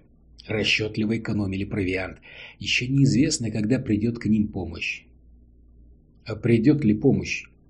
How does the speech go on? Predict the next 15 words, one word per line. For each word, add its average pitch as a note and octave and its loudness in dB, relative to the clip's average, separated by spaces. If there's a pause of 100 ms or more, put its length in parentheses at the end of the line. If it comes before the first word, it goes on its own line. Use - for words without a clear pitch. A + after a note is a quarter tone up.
(340)
спрашивали G#2 -4
Филоту. - -8 (720)
«Придёт». A2+ 2 (800)
«Ты F2 -6
веришь A2+ 0
в F#2 -2
это, A#2 0
Филота?» A#2+ -4 (1160)
«Я A2 2
не A#2+ 6
верю. G2 6 (300)
Я G#2 0 (460)
знаю». G#2+ 2 (1200)
И G2+ -8
снова, A#2 0